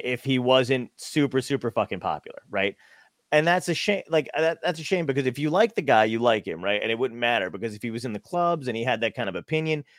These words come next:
you'd still have that kind of reverence. I don't know that they would if he wasn't successful. And I think guys like that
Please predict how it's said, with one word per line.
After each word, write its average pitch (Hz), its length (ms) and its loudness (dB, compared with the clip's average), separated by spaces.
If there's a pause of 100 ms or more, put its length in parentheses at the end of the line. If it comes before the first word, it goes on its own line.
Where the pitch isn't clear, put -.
you'd 127 160 -8
still 156 140 4
have 131 100 4
that 123 180 2
kind 127 140 0
of 95 80 -2
reverence. 107 320 -2 (160)
I 156 120 -6
don't 180 180 -4
know 185 120 -2
that 165 220 -4
they 156 120 2
would 127 600 4
if 123 100 -4
he 131 80 -2
wasn't 117 300 0
successful. 104 580 -6
And 87 100 -8
I 101 80 -6
think 123 260 -6
guys 113 340 -2
like 101 220 -2
that 98 280 2